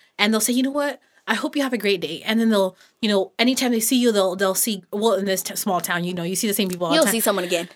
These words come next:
Speaker 1: And, um, <laughs> and it's, it's, it's incredible to know, like, you know what, like, I love being able to, like, inspire people and, and change the way they look at life. 'Cause I, I've met a lot of people that, um, are so used to the same thing and the same people, and they don't wanna meet new people. And,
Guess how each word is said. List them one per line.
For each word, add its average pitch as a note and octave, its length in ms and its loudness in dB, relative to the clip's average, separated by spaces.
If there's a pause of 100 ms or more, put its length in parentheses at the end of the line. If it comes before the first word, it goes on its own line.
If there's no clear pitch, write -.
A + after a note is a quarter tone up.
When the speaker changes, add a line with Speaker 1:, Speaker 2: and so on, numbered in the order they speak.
(140)
Speaker 1:
And, B3+ 340 2 (100)
um, G#3 560 0
<laughs> - 40 -8
and A#3+ 420 4 (500)
it's, A#3+ 260 -4
it's, B3+ 260 -2
it's A3+ 240 -4
incredible A3+ 420 -2
to A3 100 -4
know, F#3+ 180 -2
like, F3 180 -2
you G3+ 80 -10
know G#3 60 -10
what, G3+ 160 -2
like, F3 280 -4 (280)
I G#3+ 120 4
love A#3 200 0
being B3+ 160 0
able B3 200 -2
to, A3+ 180 -4
like, F3+ 200 -6
inspire G3 380 -2
people G#3 220 -8
and, F#3 160 -6
and F3+ 320 -10 (420)
change A#3 400 0
the G3+ 80 0
way G3 180 0
they F#3 140 0
look F3+ 240 -4
at E3+ 80 -8
life. F#3 140 -2
'Cause A#3 120 -4
I, A#3 140 -6
I've A3+ 180 -2
met B3+ 200 -2
a - 40 0
lot A3+ 200 4
of A3 80 -10
people G3 380 -2
that, F3 420 0 (600)
um, F3 380 -2
are G3+ 120 -2
so B3 140 0
used A3 200 0
to B3 60 -4
the F3+ 100 -4
same G3+ 300 -2
thing F#3+ 180 -2
and F3 100 -4
the D3+ 60 -8
same G3+ 300 0
people, G3 320 -2
and D#3+ 140 -6
they F#3 120 0
don't G#3 120 0
wanna G#3 180 0
meet G#3+ 120 -2
new F#3+ 120 -4
people. G#3+ 400 -2
And, F3 180 -2